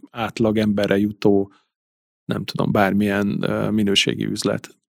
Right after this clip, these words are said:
ö, számban. Ezért mi, mi is, tehát hogy ezt az utat választjuk, tehát nem lépnénk be semmelyik országba úgy, hogy nincs ott valamilyen partnerünk, amiben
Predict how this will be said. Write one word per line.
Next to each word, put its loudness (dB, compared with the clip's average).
ö, 0
számban. -2
Ezért -2
mi, -2
mi 0
is, -2
tehát -12
hogy 2
ezt 0
az -6
utat -2
választjuk, -2
tehát -4
nem 2
lépnénk -2
be 0
semmelyik -2
országba -2
úgy, -6
hogy -4
nincs -6
ott -6
valamilyen -2
partnerünk, -2
amiben -4